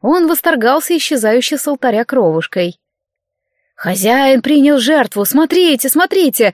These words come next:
Кровь исчезает!» раздалось со всех сторон. «Это хороший знак! Боги с нами!» Ева посмотрела на Триптона, он тоже глядел на алтарь. Интересно, видит Таля?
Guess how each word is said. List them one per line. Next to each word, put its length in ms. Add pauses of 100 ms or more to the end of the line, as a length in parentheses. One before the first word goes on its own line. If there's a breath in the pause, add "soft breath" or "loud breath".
(280 loud breath)
Кровь 360
исчезает!» 680 (280)
раздалось 440
со 120
всех 180
сторон. 400 (340)
«Это 160
хороший 460
знак! 400 (340)
Боги 380
с 140
нами!» 500 (420)
Ева 340
посмотрела 520
на 140
Триптона, 520 (220 soft breath)
он 220
тоже 260
глядел 380
на 180
алтарь. 380 (320)
Интересно, 500
видит 400
Таля? 400